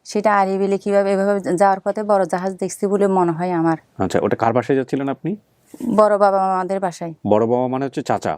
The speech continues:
Speaker 2: বড় চাচাদের বাসায়।
Speaker 1: হুম।
Speaker 2: হ্যাঁ, আচ্ছা, তারপর?
Speaker 1: তো যাবার পথে আলিবিলে তো যাচ্ছিলাম, আবার বড় জাহাজ দেখতে পাই বলে মনে হচ্ছে।
Speaker 2: হুম।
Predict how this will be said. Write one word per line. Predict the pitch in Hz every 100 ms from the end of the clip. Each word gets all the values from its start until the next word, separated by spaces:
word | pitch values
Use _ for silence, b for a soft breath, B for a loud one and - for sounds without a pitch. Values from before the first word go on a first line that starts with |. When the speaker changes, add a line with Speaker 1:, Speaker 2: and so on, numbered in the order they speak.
| 95
Speaker 2:
বড় | 104
চাচাদের | 113 101 98 95
বাসায়। | 85 82 87 - - 202
Speaker 1:
হুম। | - 190 95
Speaker 2:
হ্যাঁ, | 185 87 - -
আচ্ছা, | 101 92
তারপর? | 95 101 165 202 _ _ _ _ _ _ _
Speaker 1:
তো | 220 226 202 208
যাবার | 208 208 208
পথে | 202 202 226
আলিবিলে | 220 208 208 196 202
তো | 214
যাচ্ছিলাম, | 226 214 - 226 233 247 _ b b b b b _ _ _ -
আবার | - 196 202
বড় | 202 202 190
জাহাজ | 202 202
দেখতে | 214 202 202
পাই | 208
বলে | 208 208
মনে | 202 190
হচ্ছে। | 185 202 - 233 254
Speaker 2:
হুম। | 107 90